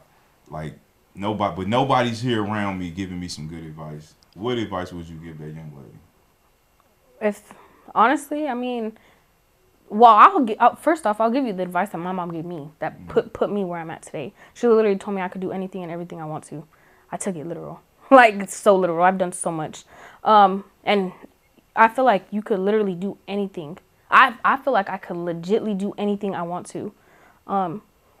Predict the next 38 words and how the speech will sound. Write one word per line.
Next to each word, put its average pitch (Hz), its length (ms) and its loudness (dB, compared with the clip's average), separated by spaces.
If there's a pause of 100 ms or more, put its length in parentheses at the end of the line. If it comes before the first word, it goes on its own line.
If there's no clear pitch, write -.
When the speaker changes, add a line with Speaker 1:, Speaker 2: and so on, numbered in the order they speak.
(160)
Speaker 2:
and 202 220 0
re-, 214 100 0
you 196 140 -2
really 214 200 0
can. 196 320 -14
Speaker 1:
Mm-hmm. 151 680 -12
Speaker 2:
Uh, 190 140 6
but 190 120 2
I 208 120 10
would 220 100 8
say, 208 440 -2 (280)
as 196 160 -4
far 196 180 -4
as, 190 100 -2
like, 180 140 -10
a - 40 -14
skill 214 260 -6
set 214 200 -6
or 190 60 -4
something 208 260 -8
that 202 120 -8
you 202 80 -6
wanna 185 200 -6
do 202 360 -2 (480)
and 180 340 -8
you 190 120 -2
don't 180 220 2
know 185 100 -6
how 180 200 -8
to 233 60 -6
do 269 220 -4
it, 294 180 0
I 202 80 0
would 220 100 -2
say 196 160 -10
look 190 220 -6
up 190 180 0
info. 180 380 -12